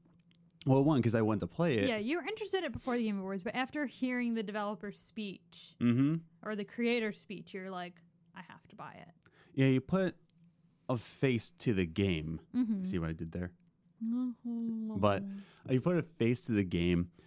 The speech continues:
Speaker 1: and just like with Celeste, you get to see, like, these are really authentic people. These are people who love to make video games and give you
Speaker 2: Yeah.
Speaker 1: joy. Um, and it really shines a light on these people, like, saying, like, "Hey, we love your work, you know, and here's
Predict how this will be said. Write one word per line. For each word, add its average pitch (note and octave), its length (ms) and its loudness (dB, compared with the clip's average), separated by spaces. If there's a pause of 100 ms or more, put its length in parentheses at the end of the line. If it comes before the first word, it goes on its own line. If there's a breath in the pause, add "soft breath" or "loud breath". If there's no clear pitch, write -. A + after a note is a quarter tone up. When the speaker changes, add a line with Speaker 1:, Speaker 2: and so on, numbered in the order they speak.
(240 soft breath)
Speaker 1:
and G2+ 640 4 (440)
just D#3 260 0
like G3 160 0
with C#3+ 140 0
Celeste, G2 560 0
you A#2 80 2
get C#3 180 0
to B2+ 60 0
see, B2+ 280 2
like, G#2 260 0
these A2+ 180 2
are G2 200 2
really C3 440 2
authentic A2+ 680 0
people. G#2 440 2
These G2+ 200 0
are F#2+ 60 2
people B2 400 -4
who G2+ 100 0
love G2+ 500 2
to G2+ 160 0
make F2+ 500 0
video G2+ 400 2
games G2 360 2
and E2+ 160 0
give G#2+ 140 4
you A2+ 140 2
Speaker 2:
Yeah. G2 80 0
Speaker 1:
joy. F2 440 0 (560 loud breath)
Um, G2+ 500 2 (400)
and C#3 100 4
it D3 160 0
really E3 500 4
shines D3+ 460 0
a B2+ 60 2
light A2+ 340 0
on F#3 80 2
these A#2+ 140 2
people, B2 260 -2
like, B2+ 180 0
saying, F3 180 0
like, C#3+ 140 -2
"Hey, E3+ 260 2
we C#3 240 2
love D#3+ 480 0
your E3 180 4
work, B2+ 600 0
you A#2 100 6
know, A#2 240 4
and B2 140 2
here's D#3+ 520 0